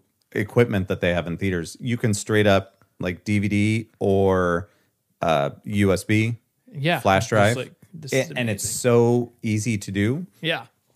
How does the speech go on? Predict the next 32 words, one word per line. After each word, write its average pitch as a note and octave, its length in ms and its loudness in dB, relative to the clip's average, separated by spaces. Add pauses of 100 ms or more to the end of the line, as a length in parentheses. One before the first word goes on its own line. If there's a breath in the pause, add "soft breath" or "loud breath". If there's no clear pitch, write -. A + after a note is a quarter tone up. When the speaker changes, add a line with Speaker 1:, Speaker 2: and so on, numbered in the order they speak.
(340)
Speaker 1:
But F#2+ 340 2 (280 soft breath)
the G2+ 200 2
actual A#2 400 0
movies A2 540 0
themselves F2 1000 -2
that F2+ 240 0
are, D#2+ 300 -2 (100)
that F#2+ 120 -2
are E2+ 60 -2
released, F#2 580 -6 (160)
it's G2 400 -4
like F#2+ 200 -2
a, D#2 280 -4 (500 soft breath)
a A#2 80 -12
timestamp G#2 800 -2 (380)
system, - 560 -8 (260)
I A2 80 2
believe. F#2+ 380 0
This D3+ 160 0
is D#3+ 100 -2
what B2+ 140 6
I G#2 80 6
was E2 100 -8
told. D#2 280 -2
I, D#2+ 240 -2
I F#2 100 0
haven't F2 240 0
worked F2 240 -4
at D#2+ 80 -4
a D2 240 -6
theater E2 420 -4
since - 460 -8